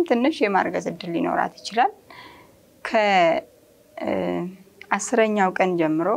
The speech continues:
እስከ አስራ ሰባተኛው ቀን ድረስ ያለው፣ እ፣ ከፍተኛ የማርገዣ ጊዜ ነው። ከፍተኛ የ-፣ ማርገዝ የምትችልበት ጊዜ ነው ማለት ነው። ሶ በእነዚህ ቀናት ውስጥ፣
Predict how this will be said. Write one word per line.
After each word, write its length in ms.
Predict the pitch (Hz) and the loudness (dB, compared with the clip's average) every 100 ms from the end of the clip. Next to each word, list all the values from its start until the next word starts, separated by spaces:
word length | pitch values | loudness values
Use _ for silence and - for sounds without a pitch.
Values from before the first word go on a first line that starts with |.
| 311 | 0
እስከ 200 | 220 - - | -2 -2 -2
አስራ 220 | 196 196 196 | 0 0 -2
ሰባተኛው 680 | 208 185 185 - 190 185 175 | 0 -2 -2 -2 -2 0 -2
ቀን 200 | 170 185 180 | -2 -2 -2
ድረስ 300 | 170 247 415 - - - - - _ 202 | 2 2 2 -6 -14 -20 -20 -20 _ 0
ያለው፣ 500 | 185 185 190 233 330 359 _ _ _ _ _ _ _ _ - | 2 2 2 2 2 -2 _ _ _ _ _ _ _ _ -4
እ፣ 160 | 190 185 180 | -2 0 -4
ከፍተኛ 500 | - 208 220 220 208 233 | -6 -8 -2 0 0 0
የማርገዣ 720 | 226 202 190 180 175 180 175 202 247 285 - 196 | 0 2 2 2 0 -2 -2 2 2 2 -2 -4
ጊዜ 260 | 185 170 160 - | -2 0 0 0
ነው። 160 | - - _ _ _ _ _ - | -6 -12 _ _ _ _ _ -10
ከፍተኛ 400 | 185 - 180 180 175 | -10 -6 -4 -2 -2
የ-፣ 200 | 170 - - 185 | -4 -4 -2 0
ማርገዝ 360 | 175 170 170 180 | 2 0 2 0
የምትችልበት 580 | 175 170 180 170 175 - | 0 -4 -4 -4 -6 -8
ጊዜ 180 | 190 160 | -6 -2
ነው 100 | 170 | -2
ማለት 260 | 180 185 202 | -2 -4 -6
ነው። 100 | 190 | -6
ሶ 120 | 202 | -4
በእነዚህ 580 | 196 196 190 185 185 190 - | 0 0 0 -4 -6 -8 -4
ቀናት 360 | 214 208 226 294 | 0 2 2 2
ውስጥ፣ 260 | 349 - | -2 -6